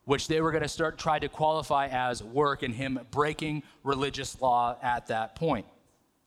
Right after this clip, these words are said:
So verse fifteen, "Therefore the Pharisees also asked him how he had received his sight. 'He put mud on my eyes,' the man replied, 'and I washed, and now I see.'"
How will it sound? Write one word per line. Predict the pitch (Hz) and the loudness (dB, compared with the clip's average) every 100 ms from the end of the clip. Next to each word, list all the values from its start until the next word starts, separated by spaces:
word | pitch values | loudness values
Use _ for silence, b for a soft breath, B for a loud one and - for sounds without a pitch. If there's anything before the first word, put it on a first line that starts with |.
| - | -8
So | - 165 | 0 2
verse | 131 151 | 2 0
fifteen, | - 151 131 110 B B | -2 -4 -4 -4 B B
"Therefore | 135 190 214 185 170 | -2 0 2 2 2
the | 151 | 0
Pharisees | - 202 233 233 151 143 156 - | -2 0 0 0 -2 -2 -2 2
also | 156 202 202 | 4 4 2
asked | 170 147 151 160 | 2 2 0 -4
him | 156 B B | -4 B B
how | - 151 160 | 0 4 4
he | 170 190 | 4 0
had | 135 131 135 | 0 0 0
received | 139 - 113 110 | -4 -4 -8 -6
his | 131 | -6
sight. | 123 - 190 120 - - b b b b b | -4 0 2 0 -8 -20 b b b b b
'He | 113 | -4
put | 127 113 | -2 0
mud | 110 | 0
on | 113 | 0
my | 117 120 | 0 0
eyes,' | 139 123 95 - - - | 2 0 -4 -8 -12 -8
the | |
man | 110 104 | -4 -4
replied, | 101 - 101 95 - b b b | -4 -2 0 0 -8 b b b
'and | 113 | -2
I | 110 | 0
washed, | 117 143 117 123 - - | 4 4 4 0 -8 -8
and | 117 107 | -6 -2
now | 104 | 0
I | 104 107 | 0 -2
see.'" | - 160 101 | -4 -4 -6